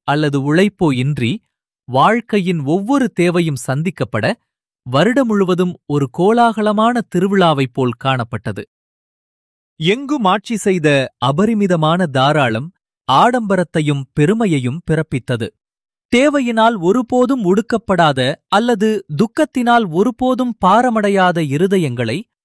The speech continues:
சும்மா இருப்பதும் ஐசுவரியமும் அடிமைப்படுத்துகிறது. இன்பத்தின் மேல் கொண்ட விருப்பம் செல்வத்தினாலும் ஓய்வினாலும் ஊட்டி வளர்க்கப்பட, மக்கள் தங்களை உணர்ச்சிகளில் திளைக்க கொடுத்திருந்தார்கள். இதோ,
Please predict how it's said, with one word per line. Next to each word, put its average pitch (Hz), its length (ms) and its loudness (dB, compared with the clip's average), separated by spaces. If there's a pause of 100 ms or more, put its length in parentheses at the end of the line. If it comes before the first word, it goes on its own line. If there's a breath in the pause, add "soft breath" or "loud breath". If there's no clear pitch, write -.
(440)
சும்மா 269 480 0
இருப்பதும் 180 560 0 (140)
ஐசுவரியமும் 139 800 -2 (440)
அடிமைப்படுத்துகிறது. 139 1080 -2 (720)
இன்பத்தின் 254 540 0
மேல் 220 200 2
கொண்ட 190 280 0
விருப்பம் 165 600 -2 (240)
செல்வத்தினாலும் 196 840 0 (140)
ஓய்வினாலும் 160 760 0 (100)
ஊட்டி 185 380 -2
வளர்க்கப்பட, 123 760 -4 (580)
மக்கள் 247 400 0
தங்களை 202 560 0
உணர்ச்சிகளில் 185 800 0
திளைக்க 208 440 -2
கொடுத்திருந்தார்கள். 120 800 -4 (640)
இதோ, 127 380 -2